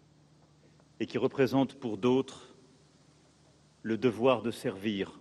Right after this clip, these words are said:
encore, de parer aux malheurs et aux crimes qui peuvent frapper chaque jour indistinctement. Les seconds,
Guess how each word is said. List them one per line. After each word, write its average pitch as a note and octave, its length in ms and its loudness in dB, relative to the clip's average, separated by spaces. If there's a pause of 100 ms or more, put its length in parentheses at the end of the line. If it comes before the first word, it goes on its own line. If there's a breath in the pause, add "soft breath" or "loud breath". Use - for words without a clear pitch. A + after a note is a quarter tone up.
encore, F#2+ 560 -8 (1800)
de G#2 80 -2
parer D3 560 4 (100)
aux C#3 80 -2
malheurs A#2+ 480 6
et A#2 60 4
aux A2+ 80 4
crimes G#2 480 -2 (280)
qui - 120 -10
peuvent B2 180 0
frapper - 400 -4
chaque A#2 280 -6
jour F#2+ 380 -6 (380)
indistinctement. F#2 840 -6 (2750 soft breath)
Les G2 120 -4
seconds, G2+ 480 -6